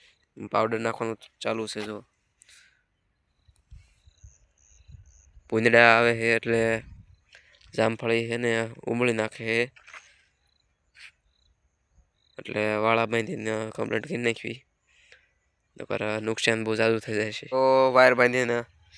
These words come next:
કમ્પ્લીટ કરી નાખ્યું છે, વાયર જો ઓલા પણ ઠેઠ પુગાડી દીધો છે. હવે ખાલી ઝટકો લગાડીને ખાલી ચાલુ જ કરવાનું છે. તો આપણો વ્લોગ ગમ્યો હોય તો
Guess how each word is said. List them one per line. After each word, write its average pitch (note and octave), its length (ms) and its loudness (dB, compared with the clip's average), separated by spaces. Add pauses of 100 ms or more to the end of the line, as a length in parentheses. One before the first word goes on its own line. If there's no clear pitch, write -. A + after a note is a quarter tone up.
(240)
કમ્પ્લીટ B2 300 0
કરી C3+ 180 2
નાખ્યું C3 300 -2
છે, A#2+ 120 -2 (340)
વાયર A#2+ 300 4
જો A#2+ 120 0
ઓલા B2 160 0
પણ A#2 140 -2
ઠેઠ A#2 240 0
પુગાડી C3 340 2
દીધો A2+ 260 0
છે. - 80 -16 (800)
હવે A2+ 200 -2
ખાલી A#2+ 320 2 (600)
ઝટકો B2+ 280 2 (100)
લગાડીને A#2+ 440 2 (320)
ખાલી A#2 240 -8
ચાલુ B2+ 160 4
જ - 80 -10
કરવાનું C3 420 -2
છે. A#2 100 -2 (1000)
તો - 60 -8
આપણો A#2+ 240 2
વ્લોગ A#2+ 260 0
ગમ્યો C3+ 260 4
હોય B2 140 2
તો A#2 160 -4